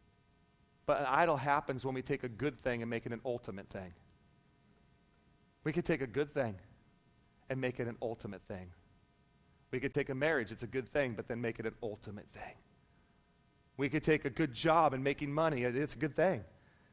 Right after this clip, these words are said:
but then we can make it an ultimate thing, and that becomes an idol in our life. Jonah had some idols in his life, and God had to remove those. Second thing is this, is he refines his specific will for Jonah.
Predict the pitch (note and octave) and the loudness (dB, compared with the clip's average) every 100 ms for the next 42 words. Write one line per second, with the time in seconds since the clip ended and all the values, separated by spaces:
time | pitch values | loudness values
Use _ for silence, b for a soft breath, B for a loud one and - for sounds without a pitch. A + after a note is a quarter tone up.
0 | b b D3 C3+ C3+ B2 A#2+ B2 A#2 C#3 | b b -2 0 -2 -2 -4 -4 -4 -2
1 | C#3 B2+ A2 A#2+ A2+ A#2+ B2+ C#3 - C3+ | -4 -4 -6 -4 -4 -2 -2 -4 -6 -4
2 | B2 - B B C3 C3+ B2+ C3 B2 A2+ | -4 -10 B B -8 0 2 2 0 -4
3 | G#2 G2 E2+ F#2 - - - _ _ _ | -4 -4 -8 -12 -18 -20 -20 _ _ _
4 | _ _ _ _ _ _ _ _ _ _ | _ _ _ _ _ _ _ _ _ _
5 | _ _ _ _ _ - B2 D3 D3 B2+ | _ _ _ _ _ -12 2 4 4 4
6 | B2 C3 C3 D3+ C#3 B2 B2+ B2 B2+ B2 | 0 2 4 6 4 0 0 4 4 4
7 | B2+ C3 C3+ B2 B2+ C#3 D#3 B2+ B2 G#2+ | 4 4 4 0 -2 0 0 2 0 -2
8 | - B - F3 D#3+ D3+ C#3 A#2 D#3 C3+ | -12 B 6 6 4 0 0 2 2 2
9 | B2 C#3+ C3+ A#2+ D3 D#3+ D3 - b b | 0 0 2 4 6 6 2 -8 b b
10 | b b - D#3+ - D3+ - D#3+ D3+ A#2 | b b 0 2 2 0 2 0 0 -2
11 | C#3 C3 B2+ G#2 A2 G#2 | 0 0 -2 -6 -6 -6